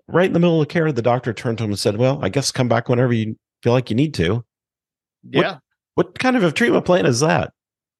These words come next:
Speaker 2: And that was like, it, it was sorta like having a car halfway fixed. It's like, okay, you go to a body
Speaker 1: <clears throat>
Speaker 2: shop and they took all the dents out of the car. It still doesn't look great.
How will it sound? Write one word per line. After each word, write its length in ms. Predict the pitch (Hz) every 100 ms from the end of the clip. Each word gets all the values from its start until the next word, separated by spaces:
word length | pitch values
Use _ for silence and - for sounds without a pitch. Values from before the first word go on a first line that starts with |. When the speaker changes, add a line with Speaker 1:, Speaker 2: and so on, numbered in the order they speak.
| -
Speaker 2:
And 100 | 143
that 160 | 175 233
was 140 | 190
like, 340 | 170 160 147 -
it, 180 | 165 -
it 40 | 175
was 160 | 170
sorta 380 | - 202 247 269
like 440 | 185 135 135 131 - _ _
having 420 | - 160 180 180 131
a 80 |
car 480 | 117 - 180 165 120
halfway 480 | 113 143 135 147 131
fixed. 480 | - 147 127 - -
It's 160 | 143
like, 180 | 156 147
okay, 380 | 180 175 151 120 - - - _
you 160 | 156 156
go 160 | 196
to 100 | 220
a 40 | 165
body 320 | 147 156 165
Speaker 1:
<clears throat> 120 | 156
Speaker 2:
shop 260 | 147 139 131
and 100 | 127
they 100 | 123
took 240 | - 185 202
all 120 | 180
the 120 | 131
dents 380 | 107 143 156 -
out 160 | 131 123
of 60 |
the 80 | 117
car. 420 | - 117 131 165 _ _ _ _ _ _ _ _ _ _ -
It 140 | 165
still 240 | - 220 247
doesn't 340 | 226 160 147
look 300 | 135 170 -
great. 420 | 147 131 131 151